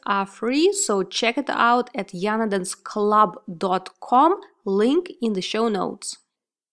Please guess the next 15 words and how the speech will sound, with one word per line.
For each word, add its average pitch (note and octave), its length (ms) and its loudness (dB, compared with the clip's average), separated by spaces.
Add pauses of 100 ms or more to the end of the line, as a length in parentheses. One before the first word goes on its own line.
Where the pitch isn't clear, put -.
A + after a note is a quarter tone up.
(540)
Hello, F#3 440 0
dear F3 220 2
dancers. G#3+ 580 0
Welcome A#3 600 2
to A3+ 120 -4
the F#3+ 140 -4
Belly A3 320 -2
Dance A3 380 -4
Live F#3 420 -2 (160)
podcast. E3+ 640 -6
How B3+ 180 0
you D4+ 160 4
doing? C#4+ 340 4
How G3 480 -2
is A3 240 0